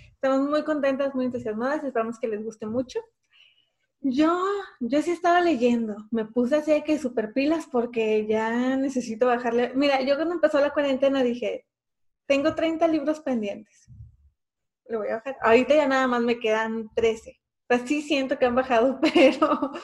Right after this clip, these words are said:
yo creí que para ya estas fechas yo ya iba a haber terminado con todos mis <laughs> pendientes. Ilusamente pensé eso, pero no, parece que cada vez hay más. Y después de mi cumpleaños, obviamente, hay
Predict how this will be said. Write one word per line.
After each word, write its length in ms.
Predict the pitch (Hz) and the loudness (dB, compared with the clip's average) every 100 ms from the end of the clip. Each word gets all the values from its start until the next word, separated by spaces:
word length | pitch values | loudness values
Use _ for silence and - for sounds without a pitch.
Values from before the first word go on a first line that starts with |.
| - - - | -16 -16 -2
yo 160 | 302 294 | 2 2
creí 220 | 277 285 | 0 0
que 100 | 302 | 0
para 280 | 302 269 233 | 0 2 4
ya 140 | 220 | 2
estas 280 | 240 254 254 | 2 0 2
fechas 320 | 240 233 254 | 0 0 0
yo 80 | 233 | 4
ya 140 | 226 226 | 6 6
iba 160 | 240 | 6
a 40 | 233 | 2
haber 200 | 226 226 | 2 4
terminado 500 | 254 247 226 226 233 | 4 4 2 0 2
con 220 | 247 240 | 0 4
todos 220 | 277 269 | 4 6
mis 240 | 254 285 | 6 4
<laughs> 20 | - | 6
pendientes. 720 | 311 285 277 277 269 311 - | 6 6 6 4 4 0 0
Ilusamente 800 | 269 254 277 285 311 277 262 262 | 0 2 2 0 -2 -2 -2 -2
pensé 420 | 262 247 240 226 | -2 -2 0 0
eso, 200 | 226 254 254 _ _ _ _ _ - | -2 -6 -8 _ _ _ _ _ 0
pero 220 | 226 220 | 2 2
no, 260 | 214 214 - | -2 -4 -4
parece 320 | 247 226 262 269 | 2 2 2 0
que 140 | 269 | -2
cada 240 | 233 233 | -2 0
vez 220 | 233 240 240 | 2 0 -2
hay 120 | 220 | -6
más. 260 | 226 330 - | -6 -6 0
Y 100 | 247 | 0
después 280 | 233 240 | 2 2
de 60 | 254 | 2
mi 140 | 302 | -2
cumpleaños, 500 | 262 226 226 247 269 - | -4 -2 -2 -2 -4 0
obviamente, 920 | 247 247 254 247 240 240 226 214 220 - | 2 4 4 2 2 0 -2 -8 -12 -8
hay 260 | 220 220 | -6 -6